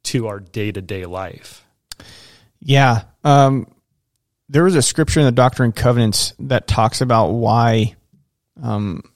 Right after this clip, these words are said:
Speaker 2: in Jo-, when Joseph Smith was a prophet,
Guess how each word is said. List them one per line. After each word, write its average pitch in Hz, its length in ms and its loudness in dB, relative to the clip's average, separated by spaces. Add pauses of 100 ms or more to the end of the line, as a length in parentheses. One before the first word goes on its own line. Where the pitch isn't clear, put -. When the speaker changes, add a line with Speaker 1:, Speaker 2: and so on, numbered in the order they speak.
(300)
Speaker 2:
in 127 300 -2 (320)
Jo-, 175 200 2
when 143 240 0
Joseph 147 280 2
Smith 139 180 0
was 127 120 0
a 110 80 -2
prophet, 113 520 0